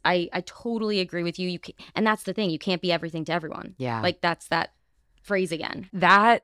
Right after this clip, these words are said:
Speaker 2: is challenging, right? Because you have to then get upfront with yourself about the things that excite and motivate you.
Speaker 1: Totally.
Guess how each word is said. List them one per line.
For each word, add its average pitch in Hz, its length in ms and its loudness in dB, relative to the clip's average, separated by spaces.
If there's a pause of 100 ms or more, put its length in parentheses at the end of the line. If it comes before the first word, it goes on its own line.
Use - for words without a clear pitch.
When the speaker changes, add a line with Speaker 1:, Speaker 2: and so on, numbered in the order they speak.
(140)
Speaker 2:
is 196 240 2
challenging, 175 640 2
right? 131 240 6
Because 170 280 2
you 208 100 4
have 247 140 6
to 190 120 2
then 160 180 6
get 156 120 4
upfront 156 300 2
with 147 120 -2
yourself 160 360 4
about 143 240 2
the 135 80 -4
things 139 380 -2
that 147 200 4
excite 143 480 -2
and 139 100 -2
motivate 123 440 -6
you. 123 400 -4 (420)
Speaker 1:
Totally. 208 640 -2